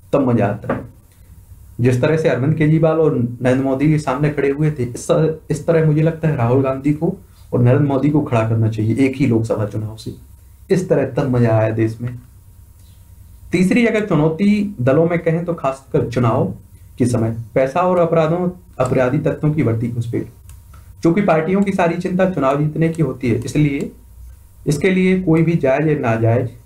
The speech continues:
तरीका अपनाने से वे परहेज नहीं कर-, करती। वे ऐसे ही उम्मीदवार उतारती हैं जिनके पास काफी पैसा हो या फिर पैसे जुटा सके। किसी पार्टी के को ज्यादा धन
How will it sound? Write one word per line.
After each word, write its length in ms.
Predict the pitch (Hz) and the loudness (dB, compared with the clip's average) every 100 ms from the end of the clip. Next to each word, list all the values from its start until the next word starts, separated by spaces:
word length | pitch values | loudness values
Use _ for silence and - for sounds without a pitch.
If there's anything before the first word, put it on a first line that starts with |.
| - 127 | -6 0
तरीका 280 | 123 127 | 0 2
अपनाने 320 | 143 147 147 156 | 0 0 0 0
से 120 | 156 | 0
वे 120 | 143 | -2
परहेज 460 | 139 120 123 123 120 | 0 2 2 2 2
नहीं 180 | 113 | 0
कर-, 440 | 113 - 117 - - | -2 -4 -6 -6 -8
करती। 280 | 107 - - - - - - - | -6 -6 -14 -20 -20 -20 -20 -2
वे 100 | 135 | 2
ऐसे 240 | 147 160 190 | 4 4 2
ही 80 | |
उम्मीदवार 500 | 190 185 190 185 185 | 2 4 4 4 2
उतारती 340 | 175 170 165 185 | 2 0 -2 0
हैं 100 | 170 | 2
जिनके 220 | 151 156 | 2 0
पास 220 | 151 151 | -2 0
काफी 220 | 139 131 120 | -2 -4 -2
पैसा 300 | 120 117 147 | -2 0 0
हो 240 | 151 - - - 139 | -2 -4 -14 -6 0
या 140 | 143 | 2
फिर 120 | 147 | 2
पैसे 400 | 127 - 131 151 | 0 -2 -2 -2
जुटा 260 | 123 117 113 | -2 -2 -2
सके। 280 | 120 - - - - - - | -4 -6 -10 -14 -20 -20 -6
किसी 180 | 160 160 | -2 0
पार्टी 360 | 190 165 165 185 | 2 2 2 -4
के 240 | 185 185 | -2 -2
को 300 | 180 - 147 | -2 0 0
ज्यादा 340 | 120 123 131 156 | 2 0 0 0
धन 260 | 147 175 | 0 -2